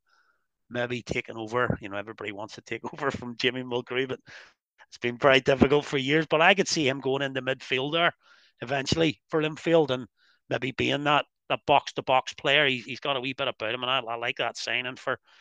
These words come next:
for Linfield. I could see him just sitting in front of Chris Shields maybe in the next few years. But, you know, for Linfield,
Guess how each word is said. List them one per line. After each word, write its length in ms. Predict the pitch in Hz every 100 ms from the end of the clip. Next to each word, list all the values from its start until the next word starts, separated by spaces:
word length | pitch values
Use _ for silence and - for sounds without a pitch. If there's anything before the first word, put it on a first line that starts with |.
| _ _
for 140 | 131
Linfield. 400 | 131 127 131 127
I 60 | 123
could 160 | 131
see 240 | - 135 117
him 280 | 123 123 - _ _ _
just 200 | - -
sitting 200 | 139 139
in 100 | 127
front 280 | - 127 127
of 80 | -
Chris 200 | 135 113
Shields 340 | - 127 123
maybe 220 | 123 123
in 80 | 123
the 60 | 120
next 180 | 117
few 160 | - 123
years. 320 | 120 123 139 -
But, 140 | 123 - - - - _
you 80 | 160
know, 80 | 160
for 160 | -
Linfield, 500 | 175 185 - 175 175